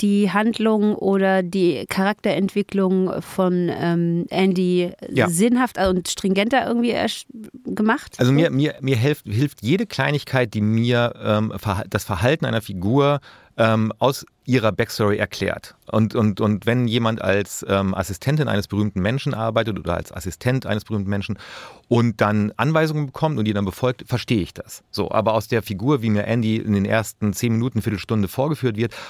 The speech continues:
Speaker 2: auch als jemand, der vollkommen überfordert ist von dieser Diner-Situation, ja, und, und, und, und aber quasi Stunden später in der Nacht,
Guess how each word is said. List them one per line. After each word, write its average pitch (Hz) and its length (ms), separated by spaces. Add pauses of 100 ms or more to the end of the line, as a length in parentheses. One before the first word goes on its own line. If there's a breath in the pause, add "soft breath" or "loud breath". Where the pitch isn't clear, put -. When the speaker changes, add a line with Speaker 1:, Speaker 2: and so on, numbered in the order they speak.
(140 loud breath)
Speaker 2:
auch 107 140
als 104 260
jemand, 104 320
der 98 240 (220 loud breath)
vollkommen 120 380
überfordert 117 640
ist 101 100
von 113 100
dieser 104 160
Diner-Situation, 95 1120
ja, 107 180
und, 104 300
und, 101 180
und, 95 220
und 95 220
aber 95 180
quasi 101 340 (140)
Stunden 143 420
später 131 540
in 107 100
der 98 140
Nacht, 117 300